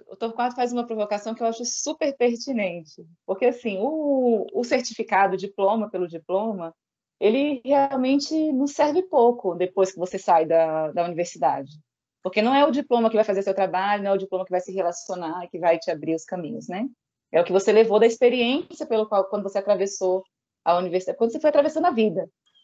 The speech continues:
né? Mas a, o diploma, ele é uma porta, ele é um rito, né, de, de passagem, de a partir de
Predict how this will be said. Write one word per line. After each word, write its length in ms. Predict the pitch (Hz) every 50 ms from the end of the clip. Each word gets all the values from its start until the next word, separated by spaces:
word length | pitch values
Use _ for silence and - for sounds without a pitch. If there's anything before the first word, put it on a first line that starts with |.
| _ -
né? 260 | 175 196 269 320 - _ _ _ _ _ _ _ _ _ _ _ _ _ _ _
Mas 300 | 190 202 208 214 214 196 226
a, 500 | 226 208 190 - 233 240 240 240 - -
o 200 | - 247 247 247
diploma, 380 | 196 226 247 240 254 262 269 269
ele 260 | 269 277 277 277 - - _ _ _ _ _ _ _ _ _ -
é 160 | 214 262 294
uma 220 | 311 302 285 277
porta, 440 | 285 - 220 196 180 175 180 - -
ele 140 | 190 190 214
é 40 | 226
um 100 | 262 233
rito, 420 | 196 233 269 285 - - - 190
né, 260 | 190 196 190 214 220
de, 760 | 208 185 190 190 185 185 185 185 180 175 175 175 175 170 170 160
de 100 | 170 185
passagem, 520 | - 190 190 190 - - 190 202 202 214
de 160 | 202 202 214 208
a 80 | 208
partir 240 | 208 220 226 247 226
de 200 | 220 240 -